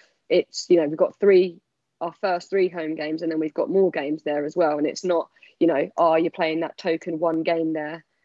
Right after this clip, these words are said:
Um, it's actually, "No, look, you are part of us, and where we can make it work, you will be at our home ground." I know we're training there, um, next Thursday ahead of our game as well, and that's exciting. And it's just like, it's not just a token kind of, "Look,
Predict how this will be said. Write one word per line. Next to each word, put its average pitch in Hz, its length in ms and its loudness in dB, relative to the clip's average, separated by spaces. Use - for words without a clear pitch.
Um, 156 500 -4
it's 175 220 2
actually, 175 320 2
"No, 170 160 2
look, 160 320 0
you 175 120 4
are 170 100 4
part 165 260 -2
of 156 120 -4
us, 156 220 -6
and 156 240 -2
where 165 180 4
we 160 120 2
can 165 260 -2
make 156 220 -4
it 147 100 -8
work, 156 320 0
you 156 80 -6
will 160 200 2
be 160 300 -4
at 170 100 0
our 160 200 0
home 156 260 -2
ground." 156 320 -4
I - 80 -4
know 160 180 4
we're 156 120 4
training 165 640 2
there, 151 380 -4
um, 156 300 2
next - 340 -2
Thursday 160 640 0
ahead 160 260 -2
of 156 120 -4
our 156 320 -2
game 165 260 4
as 160 120 -4
well, 175 320 4
and 165 120 -2
that's - 220 -8
exciting. 165 540 -6
And 160 120 -4
it's 156 140 -8
just 165 200 -6
like, 147 240 -2
it's 127 200 -6
not 180 300 2
just - 220 -2
a 143 60 -4
token 156 520 0
kind 156 240 0
of, 156 120 -2
"Look, 156 440 0